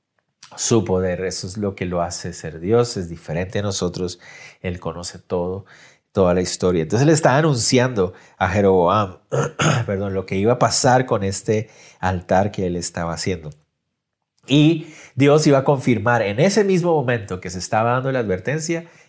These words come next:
que era Dios el que estaba detrás de este mensaje. ¿Cómo? Dice ahí, "Se va a romper el altar y la ceniza que está sobre él se derramará". Esa será la muestra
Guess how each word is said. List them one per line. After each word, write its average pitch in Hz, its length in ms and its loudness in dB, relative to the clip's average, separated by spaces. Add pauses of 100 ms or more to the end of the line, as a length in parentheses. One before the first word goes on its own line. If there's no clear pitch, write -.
que - 180 -4
era 85 180 -2
Dios 120 540 2
el 98 160 -12
que 101 80 -12
estaba 95 280 -4
detrás 92 240 -6
de 92 60 -8
este - 140 -10
mensaje. 82 400 -12
¿Cómo? 175 580 0
Dice 90 260 -8
ahí, 87 380 -6 (360)
"Se - 140 -10
va 82 100 0
a 95 40 2
romper 110 380 0
el 113 100 4
altar 90 500 -4 (300)
y 101 80 -2
la 90 140 0
ceniza 107 560 -4
que 113 80 -6
está 101 200 -4
sobre 95 360 -4
él 90 100 -6
se - 160 -6
derramará". 85 640 -4 (320)
Esa 104 220 2
será 107 200 4
la 98 140 4
muestra 135 680 0